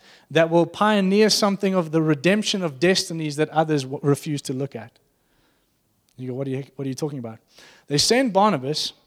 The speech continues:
and Barnabas goes there and he, he recognizes the grace of God. Verse twenty-three, "When he came and saw the grace of God, he was glad, and he exhorted them all to remain faithful to the Lord with steadfast purpose.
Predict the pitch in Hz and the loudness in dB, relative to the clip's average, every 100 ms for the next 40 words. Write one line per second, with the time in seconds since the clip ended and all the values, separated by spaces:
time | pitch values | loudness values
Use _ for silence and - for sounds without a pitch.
0 | _ _ _ _ _ _ _ _ _ _ | _ _ _ _ _ _ _ _ _ _
1 | - - 147 170 208 196 156 156 190 190 | -12 -4 2 4 4 4 4 4 4 4
2 | 143 151 147 147 156 143 147 165 180 190 | 2 0 0 -2 -6 -4 -2 0 0 -2
3 | 165 156 143 147 143 - 139 135 147 147 | -2 -2 -2 -2 -4 -6 -6 -2 0 0
4 | 139 143 117 143 - 147 - 156 123 151 | -2 -4 -2 -6 -6 -10 -8 -8 -6 -4
5 | 147 - 202 202 165 - 185 160 139 175 | -4 -2 0 0 0 0 0 0 0 0
6 | 175 151 156 131 147 131 147 160 151 220 | 0 -2 -2 -2 -6 -6 -2 0 0 -4
7 | _ - - 160 170 147 135 190 220 185 | _ -20 -12 0 2 2 4 2 2 -2
8 | 190 160 165 175 151 156 190 208 - 202 | -2 -2 -2 0 0 0 0 0 2 2
9 | 190 180 170 165 151 143 135 - 151 156 | 0 -8 -8 -6 -4 -4 -4 -4 -4 -6
10 | 143 156 143 120 - | -8 -6 -6 -6 -10